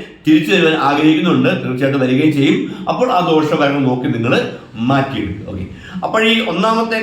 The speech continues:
കാർഡ് ചൂസ് ചെയ്ത വ്യക്തികളോട് യൂണിവേഴ്സ് ഇങ്ങനെയാണ് അറിയുന്നത്. അപ്പോൾ നമുക്കിനി ആ രണ്ടാമത്തെ കാർഡ് ചൂസ് ചെയ്ത വ്യക്തികളോട് യൂണിവേഴ്സ് എന്താണ് അറിയുന്നത് എന്ന് നമുക്ക് നോക്കാം. ഇവിടെ നമുക്ക്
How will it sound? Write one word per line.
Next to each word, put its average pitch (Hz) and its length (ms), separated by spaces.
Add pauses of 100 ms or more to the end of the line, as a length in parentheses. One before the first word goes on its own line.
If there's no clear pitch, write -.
കാർഡ് 170 360 (500)
ചൂസ് 175 300
ചെയ്ത 190 200 (460)
വ്യക്തികളോട് 156 680 (500)
യൂണിവേഴ്സ് 170 500 (160)
ഇങ്ങനെയാണ് 143 500 (280)
അറിയുന്നത്. 127 440 (200)
അപ്പോൾ 139 160 (100)
നമുക്കിനി 131 420
ആ - 20 (440)
രണ്ടാമത്തെ 160 480 (100)
കാർഡ് 120 300 (360)
ചൂസ് 185 300
ചെയ്ത 156 160 (320)
വ്യക്തികളോട് 127 640
യൂണിവേഴ്സ് 220 420
എന്താണ് 185 400
അറിയുന്നത് 147 380 (140)
എന്ന് 143 160
നമുക്ക് 123 240
നോക്കാം. 117 260 (4000)
ഇവിടെ 196 220
നമുക്ക് 208 300